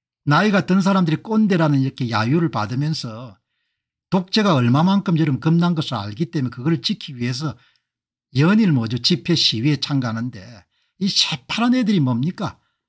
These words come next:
이런 날강도 같은 짓을 하더라도 다 뭐죠? 그것을 은폐하는데 은폐 세력에 다 동조를 하는 겁니다. 그러니까 이게 나라가 어떻게 이게 정상 나라가 될 수가 없는 거죠. 예. 이게 여러분들 이천십팔 년 지방선거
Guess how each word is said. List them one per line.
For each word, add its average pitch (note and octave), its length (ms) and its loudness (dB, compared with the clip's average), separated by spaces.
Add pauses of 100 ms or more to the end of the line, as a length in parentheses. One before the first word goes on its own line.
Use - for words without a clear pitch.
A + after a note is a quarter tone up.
(180)
이런 G#3+ 400 4
날강도 F3 540 4
같은 C#3+ 300 0
짓을 C3 300 -4
하더라도 C3+ 680 -8 (320)
다 - 560 -2
뭐죠? D#3 380 0 (260)
그것을 D3+ 440 0
은폐하는데 D3 760 0 (360)
은폐 C#3+ 340 0
세력에 C#3 480 -2
다 A2 340 -6 (140)
동조를 G#2+ 380 -4
하는 G2 220 -14
겁니다. - 180 -20 (720)
그러니까 A#3+ 220 2
이게 G3 160 2
나라가 F#3+ 440 2
어떻게 C3 480 -4 (280)
이게 F3+ 200 0
정상 B2+ 460 2
나라가 A#3+ 340 -2
될 F3 200 0
수가 F3+ 220 -6
없는 F#2+ 340 -14
거죠. C3 260 -20 (560)
예. F#2+ 220 -20 (960)
이게 G#3+ 300 2
여러분들 F#3 340 2
이천십팔 E3 680 2
년 E3+ 140 2
지방선거 C#3 760 -2